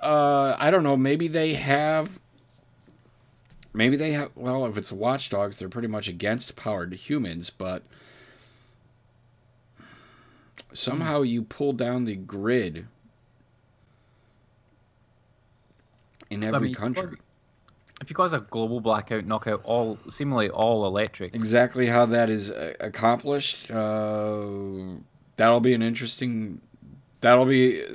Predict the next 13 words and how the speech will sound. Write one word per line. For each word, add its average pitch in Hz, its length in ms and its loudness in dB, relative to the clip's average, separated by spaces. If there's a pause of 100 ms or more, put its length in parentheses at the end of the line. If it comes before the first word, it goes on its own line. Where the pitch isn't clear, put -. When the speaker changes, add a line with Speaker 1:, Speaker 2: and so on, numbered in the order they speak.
(360)
Speaker 1:
uh, 107 320 4
something 117 440 0
that 107 120 2
I'll 104 160 4
be 104 120 -2
looking 110 360 -2
forward 117 300 -2
to 110 100 -2
seeing 107 280 -6
how 104 260 -4
they 107 200 0
explain 117 540 -4
it. - 120 -16